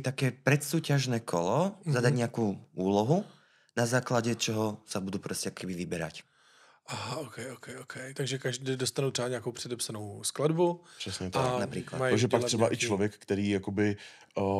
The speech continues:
Speaker 3: má hodně nějakých sledujících, tak by se tam dostal už jenom kvůli tomu, že má hodně sledujících a v tu chvíli, eh, by třeba byli znevýhodněný ty, co třeba opravdu dělají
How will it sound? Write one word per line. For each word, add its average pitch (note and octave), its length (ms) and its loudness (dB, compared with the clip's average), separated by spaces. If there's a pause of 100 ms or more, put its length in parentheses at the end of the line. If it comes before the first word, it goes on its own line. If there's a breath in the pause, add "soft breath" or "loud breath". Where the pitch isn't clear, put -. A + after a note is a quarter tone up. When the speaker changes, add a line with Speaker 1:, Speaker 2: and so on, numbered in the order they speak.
(240)
Speaker 3:
má G#2 240 6
hodně G2+ 480 -2
nějakých G2 420 0
sledujících, G2 720 -2
tak G2 160 -4
by F#2+ 60 -4
se F#2 120 -4
tam G2 140 -2
dostal F#2+ 280 -4
už - 160 -6
jenom F#2+ 160 -2
kvůli F#2+ 160 -4
tomu, F#2+ 200 -4
že F#2 100 -6
má G2 100 0
hodně F#2 300 -4
sledujících F2 800 -8
a F2 240 -2 (480)
v - 140 -20
tu G#2+ 120 -4
chvíli, F#2+ 340 0 (480 loud breath)
eh, F#2+ 40 0 (800)
by F#2+ 180 -4
třeba G2 220 0
byli G2+ 180 2
znevýhodněný F#2+ 600 0
ty, F#2+ 160 -6
co G2 140 -6
třeba F#2+ 300 -4
opravdu F#2+ 300 -4
dělají F#2 320 0